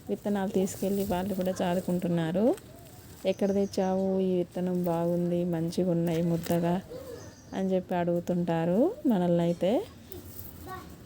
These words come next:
చాలా గుబురుగా వచ్చేసి చాలా మంచి పువ్వుల్ని చాలా ఎక్కువ మొత్తంలో అయితే మనకైతే ఇస్తది.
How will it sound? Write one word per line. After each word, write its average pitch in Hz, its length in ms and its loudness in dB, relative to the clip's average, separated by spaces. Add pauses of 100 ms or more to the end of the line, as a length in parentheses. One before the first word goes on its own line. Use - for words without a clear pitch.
(400)
చాలా 190 260 6
గుబురుగా 190 640 4
వచ్చేసి 220 880 4
చాలా 170 260 2
మంచి 175 420 4
పువ్వుల్ని 185 600 2
చాలా 170 380 2
ఎక్కువ 175 300 0
మొత్తంలో 175 540 2
అయితే 175 260 0
మనకైతే 170 580 0
ఇస్తది. 190 580 2